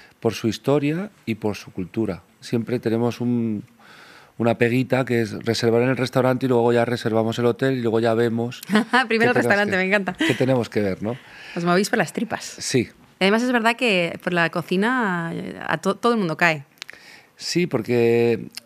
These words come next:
Speaker 1: cuando tú estás cocinando haces un acto de amor. Y cuando
Speaker 2: Total.
Speaker 1: tú te acercas a una mesa y llevas un plato caliente, a una persona te mira con, con admiración, ¿no? Como diciendo, "Me está salvando la vida".
Speaker 2: Claro.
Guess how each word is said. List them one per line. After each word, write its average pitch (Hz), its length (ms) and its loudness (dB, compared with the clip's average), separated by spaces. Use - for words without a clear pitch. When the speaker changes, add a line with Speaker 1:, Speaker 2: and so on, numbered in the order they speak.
Speaker 1:
cuando 117 420 0
tú 156 220 -2
estás 165 260 -4
cocinando 151 580 0
haces 135 300 -2
un 127 80 -2
acto 120 240 -2
de 113 100 -2
amor. 90 280 -4
Y 110 140 -8
cuando 110 300 0
Speaker 2:
Total. 107 100 -4
Speaker 1:
tú 139 120 -2
te 151 100 -2
acercas 117 400 -6
a - 40 -6
una 127 160 -4
mesa 120 460 -8
y 110 120 -2
llevas 113 300 0
un 110 140 -2
plato 117 300 0
caliente, 104 640 -4
a 98 100 -6
una 110 180 0
persona 113 480 -4
te 107 120 -4
mira 117 240 0
con, 107 640 -2
con 107 160 -2
admiración, 101 580 -2
¿no? 110 100 -8
Como 107 120 -8
diciendo, 95 300 -6
"Me 98 100 -6
está 110 260 -4
salvando 110 380 -2
la 98 80 -4
vida". 95 280 -6
Speaker 2:
Claro. 165 320 -6